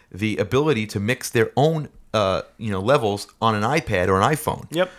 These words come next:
Speaker 1: Um, so these consoles, they come with, uh,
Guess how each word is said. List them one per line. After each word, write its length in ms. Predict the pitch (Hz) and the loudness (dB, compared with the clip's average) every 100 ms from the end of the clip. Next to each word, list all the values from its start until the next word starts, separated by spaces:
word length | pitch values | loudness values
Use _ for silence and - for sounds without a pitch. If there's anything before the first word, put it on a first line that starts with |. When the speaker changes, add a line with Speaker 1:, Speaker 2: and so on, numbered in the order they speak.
| - - | -20 -6
Speaker 1:
Um, 260 | 107 107 104 | 0 0 -2
so 480 | - - 113 107 101 101 | -4 2 4 2 -2 -10
these 360 | 107 113 101 - _ _ - | -6 -6 -6 -14 _ _ -6
consoles, 520 | 143 170 131 107 - | -2 0 0 -2 -2
they 140 | 110 | -4
come 300 | 117 - 139 | -4 -2 0
with, 300 | 123 113 - - - _ - | 2 0 -2 -14 -20 _ -2
uh, 260 | 107 101 | 2 2